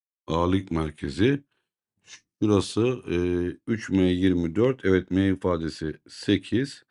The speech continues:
E, birisi Y, birisi Y artı sekiz olacak.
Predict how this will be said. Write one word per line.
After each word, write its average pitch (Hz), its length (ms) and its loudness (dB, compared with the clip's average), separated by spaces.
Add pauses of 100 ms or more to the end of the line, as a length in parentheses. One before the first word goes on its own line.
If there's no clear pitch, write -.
(600)
E, 76 100 -6
birisi 98 340 0
Y, 98 360 0
birisi 104 320 2
Y 95 360 2
artı 85 380 -2
sekiz 78 460 -4
olacak. 78 760 0